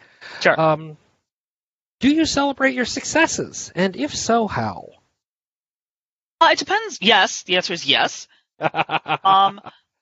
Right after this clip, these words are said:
Speaker 1: God, yes. And the answer is it depends on what they are. Uh,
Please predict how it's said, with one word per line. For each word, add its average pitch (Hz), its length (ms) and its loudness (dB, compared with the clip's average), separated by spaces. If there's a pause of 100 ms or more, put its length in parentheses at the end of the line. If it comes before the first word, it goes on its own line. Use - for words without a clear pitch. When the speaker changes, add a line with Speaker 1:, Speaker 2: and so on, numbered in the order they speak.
(400)
Speaker 1:
God, 220 260 4
yes. 127 340 -10 (300)
And 254 100 -2
the 269 140 -2
answer 311 320 -4
is 240 240 -6
it 277 80 -12
depends 285 320 -6
on 233 140 -8
what 202 160 0
they 190 160 0
are. 120 360 -2 (960)
Uh, 175 380 6